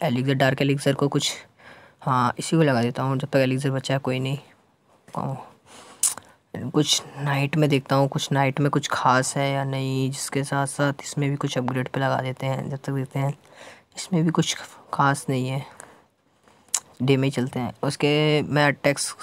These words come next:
रेडी है, कन्फर्म, चलो ठीक है। हम्म, इसी पे बेस पे अटैक कर देता हूँ, यही सही है बेस। फ़िलहाल आगे मिले या ना मिले एलिक्सर तो ठीक ही है, चलो कोई नहीं, इधर से करते हैं। पहले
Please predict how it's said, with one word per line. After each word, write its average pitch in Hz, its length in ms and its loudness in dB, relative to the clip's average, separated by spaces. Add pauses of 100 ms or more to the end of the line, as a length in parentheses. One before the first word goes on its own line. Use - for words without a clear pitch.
(100)
रेडी 143 440 4
है, 156 200 2 (100)
कन्फर्म, 131 360 -4 (140)
चलो 135 180 -6
ठीक 139 260 -10
है। 143 100 -4 (1400)
हम्म, 165 600 6 (640)
इसी 160 240 2
पे 165 180 6
बेस 151 240 4
पे 160 140 2
अटैक 143 260 2
कर 139 140 0
देता 131 260 -6
हूँ, 131 320 -4
यही 139 240 2
सही 131 380 -6
है 131 300 -2
बेस। 127 360 -2 (420)
फ़िलहाल 127 480 0
आगे 123 260 2
मिले 123 260 2
या 127 80 0
ना 123 120 0
मिले 127 240 -2
एलिक्सर 123 640 -4
तो 127 300 -4 (480)
ठीक 143 220 -8
ही 131 120 -2
है, - 240 -6 (360)
चलो 165 240 0
कोई 143 220 0
नहीं, 139 160 0 (800)
इधर 165 200 2
से 156 160 0
करते 139 300 -2
हैं। 139 200 -2
पहले 139 480 -4